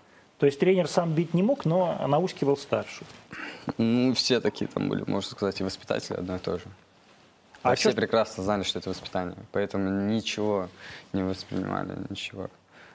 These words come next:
Speaker 1: А что же ты так хорошо тогда к тренеру относишься?
Speaker 2: Потому что привык к этим условиям.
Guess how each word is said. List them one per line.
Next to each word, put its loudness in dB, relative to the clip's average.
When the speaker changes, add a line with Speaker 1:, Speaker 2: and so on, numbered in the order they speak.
Speaker 1:
А 2
что 0
же -2
ты -2
так 0
хорошо 2
тогда 2
к -14
тренеру 0
относишься? -10
Speaker 2:
Потому -2
что -8
привык 0
к 0
этим -6
условиям. -8